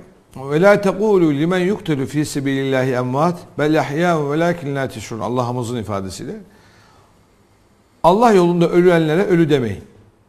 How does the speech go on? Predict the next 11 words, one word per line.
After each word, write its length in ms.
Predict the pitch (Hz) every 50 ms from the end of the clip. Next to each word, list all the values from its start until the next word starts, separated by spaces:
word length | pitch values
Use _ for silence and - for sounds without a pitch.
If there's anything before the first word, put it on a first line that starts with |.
| _ _ _ _ _ _ _ _ _ _ _
Onlar 420 | - 151 175 190 208 202 190 156 123
diridir. 380 | 143 170 190 175 202 208 196 - - - - - - _ -
Siz 200 | - - - 165
onu 340 | 170 156 143 143 165 190 - -
ne 60 | - 175
yapamazsınız? 580 | 175 156 143 143 147 151 - 156 202 208 -
Şöyle 300 | - - 180 160 147 127
demesi, 300 | 123 117 113 104 - 110
anlayamazsınız 640 | 147 156 156 151 139 120 110 101 - - - 92 78
diyor 100 | 92 92
Mevlamız. 520 | 90 87 85 82 78 73 76 - - -